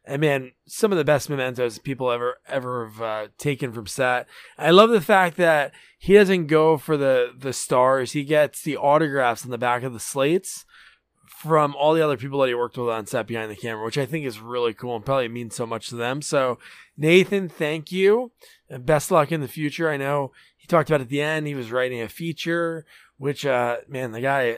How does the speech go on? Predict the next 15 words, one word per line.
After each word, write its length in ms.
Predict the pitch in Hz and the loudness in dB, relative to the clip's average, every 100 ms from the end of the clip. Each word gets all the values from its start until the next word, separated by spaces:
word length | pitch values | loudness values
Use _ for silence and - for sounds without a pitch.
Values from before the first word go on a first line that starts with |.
| _ | _
such 400 | - - 202 - | -12 0 2 2
passion, 460 | 151 151 127 135 120 | 2 2 0 -6 -12
still 300 | - 240 190 | 2 2 2
so 540 | - - 175 165 170 | -2 -2 2 2 2
young. 500 | 143 139 135 120 104 - - - | -2 -4 -4 -6 -10 -20 -20 -10
And 80 | 165 | -2
it 20 | |
was 100 | 170 | 0
so 160 | - 214 | 4 4
crazy 360 | - 202 165 | 6 2 4
to 40 | 151 | -2
hear 120 | 160 | -2
him 80 | 135 | -2
say 320 | - 135 123 | 0 2 2
that 280 | 110 110 | -2 -6